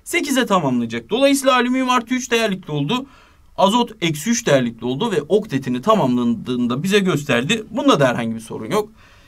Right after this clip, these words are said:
Lityumla hidrojen arasındakine gelince, hidrojen sadece bir tane elektronu vardı. Dışarıdan, yani lityumdan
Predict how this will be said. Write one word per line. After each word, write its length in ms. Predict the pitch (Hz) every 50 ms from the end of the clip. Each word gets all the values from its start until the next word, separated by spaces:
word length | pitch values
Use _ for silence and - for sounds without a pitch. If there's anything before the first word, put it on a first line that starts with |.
| _ _ -
Lityumla 520 | 196 262 311 302 - 262 269 247 254 262 262
hidrojen 440 | 247 208 202 208 202 185 240 240
arasındakine 600 | 220 175 147 147 143 - 147 143 143 143 202 226
gelince, 500 | 214 147 147 135 120 120 113 - - - - - -
hidrojen 540 | 185 175 156 180 185 170 175 226 247 247 247 - - - _ _ _ _ _ _
sadece 420 | - - - 202 196 180 185 202 185
bir 60 | 185
tane 240 | - 202 180 160 160
elektronu 440 | 156 156 147 147 160 170 185 196
vardı. 380 | 190 165 127 120 135 208 269 277 - - _ _ _ 143
Dışarıdan, 580 | 151 147 151 220 226 220 208 190 190 269 - -
yani 340 | 135 139 139 135 127 123 151
lityumdan 520 | 220 226 220 190 185 185 208 240 240 233